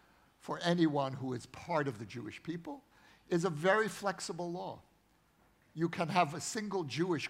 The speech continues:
grandparent and be included under the law of return. Certainly, if you are a non-Jew who's married to a Jew, you're included in the law of return.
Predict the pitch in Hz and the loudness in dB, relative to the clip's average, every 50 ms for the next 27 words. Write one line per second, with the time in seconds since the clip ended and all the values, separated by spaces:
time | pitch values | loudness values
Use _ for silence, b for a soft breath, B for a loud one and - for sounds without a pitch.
0 | - - - 131 127 135 143 160 170 165 180 185 180 196 214 240 240 - - B | -10 -10 -6 -2 0 0 0 0 -2 -4 -2 -2 -2 -2 -4 -8 -12 -16 -20 B
1 | B B B B B 156 147 127 160 156 147 143 135 - - - 180 180 175 175 | B B B B B -6 -4 -2 -2 -2 -2 -4 -4 -8 -8 -4 -2 0 0 0
2 | 170 156 - - 143 139 135 139 139 135 135 - - - 127 113 120 113 113 110 | -2 -4 -6 -6 -8 -6 -6 -4 -6 -6 -6 -8 -10 -8 -6 -4 -2 -4 -4 -4
3 | - 110 - - - 110 - - _ b b b b b b - - - 196 185 | -8 -10 -10 -10 -10 -10 -10 -12 _ b b b b b b -8 -4 -4 -2 -4
4 | 185 143 139 139 127 - - - 135 123 - 147 151 139 123 127 127 143 151 147 | -4 -4 -6 -6 -6 -6 -6 -8 -8 -6 -6 -4 -2 -2 -2 -2 -2 0 0 0
5 | 151 151 120 135 139 120 107 110 104 - 104 117 123 147 160 156 165 156 - - | -2 -2 -4 -4 -4 -4 -6 -8 -12 -10 -8 -4 -2 0 0 0 -2 -6 -8 -10
6 | - 135 139 135 123 - 147 143 139 143 165 - b b b b b b b 143 | -10 -10 -10 -10 -8 -8 -6 -6 -6 -8 -10 -16 b b b b b b b -2
7 | 143 143 131 123 - - 147 147 143 135 131 - - - 131 123 127 123 120 113 | -2 -2 -2 -4 -6 -4 -2 -2 0 -2 -2 -4 -6 -10 -8 -6 -4 -2 -2 -2
8 | 117 117 - - - - - 120 117 107 110 110 | -2 -4 -6 -8 -12 -10 -10 -10 -10 -12 -14 -18